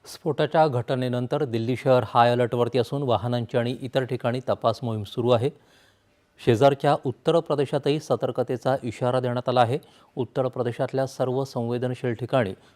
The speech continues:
सुरक्षा व्यवस्था वाढवली आहे. तसंच सर्व सुरक्षा यंत्रणांनाही सावध राहण्याच्या सूचना दिल्या आहेत. उत्तर प्रदेशच्या प्रत्येक जिल्ह्यात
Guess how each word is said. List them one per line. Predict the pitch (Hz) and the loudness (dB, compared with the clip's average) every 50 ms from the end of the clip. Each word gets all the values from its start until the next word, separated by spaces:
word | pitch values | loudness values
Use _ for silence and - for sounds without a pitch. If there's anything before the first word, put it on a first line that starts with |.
| _ _ | _ _
सुरक्षा | - - 147 131 135 135 - 151 131 | -8 -2 -2 -2 -2 -2 -2 -2 0
व्यवस्था | 120 113 117 120 - - - 101 98 - - - | 0 0 0 -2 -2 0 0 0 0 0 -6 -6
वाढवली | 113 101 101 92 98 104 107 | -2 -2 -2 -2 -2 -2 0
आहे. | 101 95 95 107 - _ _ _ _ _ _ _ - | 0 0 0 -2 -6 _ _ _ _ _ _ _ -6
तसंच | 131 - 143 135 - - | -2 -2 -2 -2 -2 -2
सर्व | 131 123 120 135 | -2 -2 0 -2
सुरक्षा | 135 - 135 127 123 - - 139 | -2 -2 -2 -4 -2 -2 -2 -2
यंत्रणांनाही | 123 117 110 110 - 120 120 120 117 117 123 120 131 147 | -2 0 -2 -4 -2 -2 -2 0 0 -2 -2 -4 -4 -4
सावध | 143 - - 120 110 110 127 131 | -6 -4 0 0 2 2 2 0
राहण्याच्या | 131 127 120 117 123 120 - 139 127 | 0 -2 -2 -2 -2 -2 -2 -4 -6
सूचना | - - - 117 - - 127 127 127 | -6 -6 -10 -10 -8 -6 -4 -4 -4
दिल्या | 117 120 117 123 123 | -2 0 2 4 4
आहेत. | 117 117 131 139 - - _ _ - _ _ _ _ _ _ _ _ _ _ - | 4 4 2 -2 -4 -8 _ _ -20 _ _ _ _ _ _ _ _ _ _ -4
उत्तर | 143 131 - - 160 156 156 | -4 -4 -4 0 0 0 0
प्रदेशच्या | 151 147 143 139 147 139 - - 151 151 | 0 -2 -2 -2 -2 -2 -2 0 0 0
प्रत्येक | 156 - - 139 127 - _ _ - 156 156 156 143 | 0 0 -2 -4 -4 -4 _ _ -4 -4 -2 -2 -2
जिल्ह्यात | 120 101 - 131 123 120 123 107 90 | -4 0 0 2 2 4 4 4 2